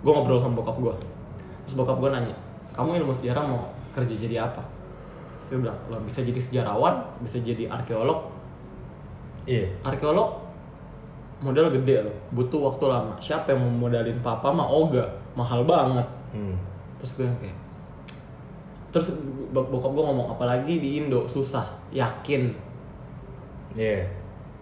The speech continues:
Speaker 1: Gue
Speaker 2: Dan?
Speaker 1: kayak, "Ah, bener juga sih." Maksudnya tuh kayak,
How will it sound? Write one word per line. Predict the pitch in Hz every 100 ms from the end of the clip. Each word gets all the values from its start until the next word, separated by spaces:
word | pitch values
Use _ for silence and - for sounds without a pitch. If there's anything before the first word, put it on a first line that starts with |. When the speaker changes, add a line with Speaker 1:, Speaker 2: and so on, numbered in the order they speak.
| - - - - - - - -
Speaker 1:
Gue | 127
Speaker 2:
Dan? | 104 120
Speaker 1:
kayak, | 120 -
"Ah, | - 123 - -
bener | 139 123 117 120
juga | 127 165 196
sih." | - 147 143
Maksudnya | 143 131 160 156 202
tuh | 240
kayak, | 208 - -